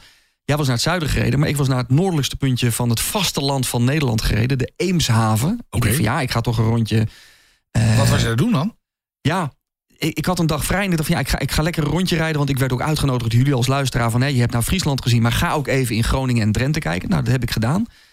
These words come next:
Speaker 1: Eh, bijna, wat is het, vijfhonderdvierenzeventig kilometer, eh, r-, rond door Groningen. Nee, eerst Friesland, Groningen, Drenthe en nog een beetje Overijssel gereden. Echt een heel mooi rondje. En ik dacht, "Ja,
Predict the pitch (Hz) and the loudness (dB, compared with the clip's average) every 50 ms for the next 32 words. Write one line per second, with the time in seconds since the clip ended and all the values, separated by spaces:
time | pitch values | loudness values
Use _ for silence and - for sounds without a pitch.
0 | _ _ _ - 131 127 127 123 117 113 135 139 139 135 127 123 123 123 120 120 | _ _ _ 0 0 2 2 2 0 0 0 0 0 0 0 0 0 0 0 0
1 | 101 85 117 - 131 151 165 170 - - - 165 165 151 156 151 135 - - - | 0 0 0 0 0 0 -2 -2 -4 -6 -4 -4 -2 0 0 0 0 0 -2 -2
2 | 214 208 175 160 - 175 156 139 131 - - - 160 143 139 135 127 123 120 117 | -2 0 0 0 0 0 -2 -2 -2 -4 -4 -2 -2 0 0 0 0 0 0 0
3 | 123 120 120 120 120 120 120 120 113 - 113 120 113 - - - 123 123 123 135 | 0 0 0 0 0 2 2 0 0 0 0 0 0 -2 -2 0 0 0 2 2
4 | 160 196 170 147 127 123 - - - 175 175 170 156 151 156 170 165 147 143 156 | 2 2 0 0 0 0 0 0 0 0 0 2 2 2 0 0 0 0 0 0
5 | - - 214 180 - - - 185 170 180 180 175 170 - - 165 165 165 165 156 | -2 -2 -2 -2 -4 -2 -2 -2 0 0 0 0 0 0 0 2 2 0 0 2
6 | 151 147 139 - - _ _ _ _ _ _ _ _ - 110 - - 139 143 185 | 2 0 0 -4 -6 _ _ _ _ _ _ _ _ -10 -4 -2 0 0 0 0
7 | 208 190 - 175 151 147 131 135 131 131 127 120 - - 123 120 113 117 120 143 | 0 0 0 0 0 2 2 2 2 2 0 0 0 0 0 0 0 0 0 0
8 | 165 160 175 147 - 151 151 156 170 92 - - - - 180 - - 143 135 156 | 0 0 0 0 0 0 0 0 -2 -2 -2 -2 -2 -2 -2 0 0 2 2 2
9 | 165 156 143 131 127 123 135 151 170 - - 190 190 180 185 185 220 208 170 - | 2 2 0 0 0 0 0 -2 0 0 0 0 0 0 0 0 0 0 -2 -4